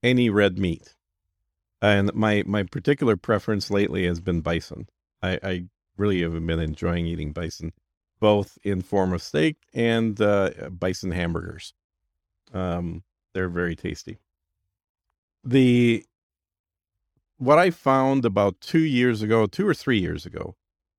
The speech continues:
I, I tried an, a carnivore diet, caveman carnivore, just essentially an all meat diet,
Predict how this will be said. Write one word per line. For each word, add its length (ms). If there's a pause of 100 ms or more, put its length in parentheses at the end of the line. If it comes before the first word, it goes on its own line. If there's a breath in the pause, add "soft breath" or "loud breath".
(140)
I, 320
I 160
tried 760
an, 600 (840)
a 80
carnivore 520
diet, 800 (160)
caveman 400
carnivore, 920 (220)
just 200
essentially 460
an 100
all 260
meat 320
diet, 460